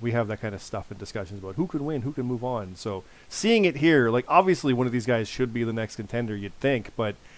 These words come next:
I mean, when they have a ranking system, which is one thing, and then regular tournaments and battle royals and ladder matches for title shots, what do the rankings mean? It's, <sighs> it's, it's silly. Um, Bear Meat, Jim, anything more you wanna say on this one?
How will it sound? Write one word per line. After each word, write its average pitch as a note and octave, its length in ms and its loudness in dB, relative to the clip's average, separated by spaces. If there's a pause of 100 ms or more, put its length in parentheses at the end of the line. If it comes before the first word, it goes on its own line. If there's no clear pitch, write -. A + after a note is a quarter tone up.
(500)
I E3 80 6
mean, C#3+ 320 6
when D#3+ 180 4
they E3+ 100 10
have G#3+ 180 12
a F#3 80 10
ranking D#3+ 360 4
system, A2 500 -4
which C3+ 160 2
is B2 120 2
one B2+ 180 4
thing, G2 280 -4 (300)
and D#3 140 6
then E3+ 200 6
regular F#3 400 6
tournaments D#3+ 500 2
and C3 100 0
battle C3+ 260 4
royals C3 300 4
and A#2 80 -2
ladder B2+ 240 4
matches G#2+ 600 -6
for D3+ 140 2
title E3 280 8
shots, G#2 420 -2 (300)
what G3+ 120 6
do A3+ 40 10
the A#3 60 10
rankings A#3 480 8
mean? G2 200 -4 (580)
It's, - 260 -2 (300)
<sighs> - 300 -14
it's, - 300 -10
it's B2+ 140 -10
silly. - 260 -14 (920)
Um, A#2 320 0 (1120)
Bear D3 220 4
Meat, D3+ 200 0
Jim, C#3+ 140 0
anything C#3 420 0
more C#3 100 0
you C#3+ 80 0
wanna C#3+ 120 -2
say D3 120 -4
on D3 100 -4
this C#3 100 -10
one? D3 140 -10